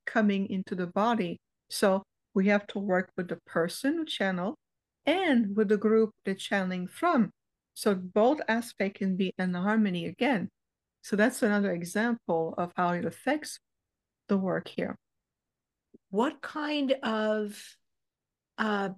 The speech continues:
Speaker 2: projects or initiatives are the Federation currently focused on?
Speaker 1: It depends for bran-, what branch, because it's like, think of it this way. If you look at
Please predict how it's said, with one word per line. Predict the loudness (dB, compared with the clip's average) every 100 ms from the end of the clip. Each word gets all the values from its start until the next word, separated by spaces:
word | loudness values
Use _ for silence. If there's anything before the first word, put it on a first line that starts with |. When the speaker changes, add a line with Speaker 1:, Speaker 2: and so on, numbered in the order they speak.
| 0
Speaker 2:
projects | 2 2 0 -6 -8 -10 -6
or | -2
initiatives | 0 2 0 0 -4 -4 -2 -2 -2 -6 -8
are | -4 -2
the | -2
Federation | -4 -4 -2 0 0 -2 -4 -6
currently | -6 -8 -6 -8
focused | -6 -6 -6 -6 -6 -8
on? | -8 -10 -14 -18 _ _ _ _ _ _ _ _ _ _ _ 0
Speaker 1:
It | 2
depends | 2 2 2 2
for | 2
bran-, | 0 -2 -2 -6
what | -4 -4 -4
branch, | 0 2 2 -2 -4 -8 -4
because | -4 0 -2
it's | -2 -4 0
like, | 2 2 -2 0
think | 2
of | 2 2
it | 0
this | -2 -6
way. | -4 -4 -4 -10 _ _ -20 _ -4
If | -2 2
you |
look | 2 4 2
at | 2 2 0